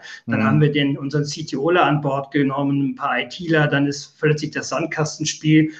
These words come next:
Speaker 1: zu einer Garagenübung geworden, ja. Dann
Speaker 2: Mhm.
Speaker 1: gab's den nächsten Sprung.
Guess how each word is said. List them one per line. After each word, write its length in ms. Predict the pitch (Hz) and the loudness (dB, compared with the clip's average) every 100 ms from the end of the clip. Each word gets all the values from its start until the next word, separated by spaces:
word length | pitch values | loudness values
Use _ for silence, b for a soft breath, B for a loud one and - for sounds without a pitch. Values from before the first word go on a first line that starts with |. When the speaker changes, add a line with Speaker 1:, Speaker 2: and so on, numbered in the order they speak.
| B | B
Speaker 1:
zu 140 | - | -4
einer 140 | 156 143 | 0 2
Garagenübung 800 | 139 127 156 196 160 156 156 143 | 2 4 4 6 6 4 4 4
geworden, 480 | 139 151 143 139 123 | 2 2 2 0 -2
ja. 240 | 156 180 B B | -2 -2 B B
Dann 160 | 131 123 | 0 2
Speaker 2:
Mhm. 20 | |
Speaker 1:
gab's 240 | 123 156 - | 2 0 0
den 120 | 143 | 0
nächsten 380 | 156 202 - 156 | 2 0 -2 -6
Sprung. 460 | - 151 143 123 | -4 -4 -4 -6